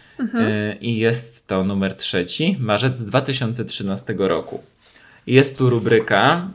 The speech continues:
Speaker 2: mm, wspomnienia z ferii.
Speaker 1: Znowu jakiś wywiad?
Speaker 2: Jest wywiad i to jest bardzo długa wypowiedź, nie będę całej przytaczał, ale jest Zofia Derdzikowska z klasy drugiej D.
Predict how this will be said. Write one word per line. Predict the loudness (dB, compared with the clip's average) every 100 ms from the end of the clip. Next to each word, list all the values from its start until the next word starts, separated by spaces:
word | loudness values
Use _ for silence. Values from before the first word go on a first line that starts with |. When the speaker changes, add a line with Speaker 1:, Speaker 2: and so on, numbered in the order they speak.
| _ -6
Speaker 2:
mm, | -4 -2 -2 -4 -8 -12 _ _ _ -20
wspomnienia | -8 -8 0 2 4 4 4 4 2
z | 2
ferii. | 2 2 2 -2 -8 -16 -12 -6 -4 -4 -6 -10 -14 -10 2
Speaker 1:
Znowu | 4 4
jakiś | 4 2 2
wywiad? | 4 6 4 2 -20 -20 _ _ -6 4
Speaker 2:
Jest | 6 6 6
wywiad | 6 6 6
i |
to | 0
jest | 2 6
bardzo | 8 8 4
długa | 4 6 8
wypowiedź, | 6 6 6 6 2
nie | 2
będę | 4 4
całej | 4 2
przytaczał, | 0 -6 0 0 2 4 4 4
ale | 4
jest | 4 2
Zofia | 2 4 4
Derdzikowska | 2 0 -2 -2 -2 -4
z | -2
klasy | -2 -2 -2 -4
drugiej | -2 4 4 6 4 4 2
D. | 2 4 4